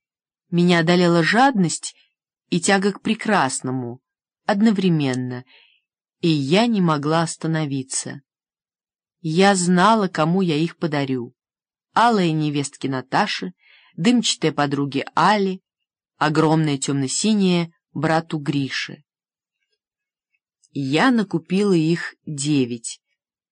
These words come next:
Самое дешёвое стоило шесть долларов,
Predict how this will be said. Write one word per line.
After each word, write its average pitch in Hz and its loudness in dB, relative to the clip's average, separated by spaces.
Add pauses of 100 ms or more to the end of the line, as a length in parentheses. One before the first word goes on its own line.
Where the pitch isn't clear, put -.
(160)
Самое 165 0
дешёвое 143 -2
стоило 131 -4
шесть 233 0
долларов, 214 0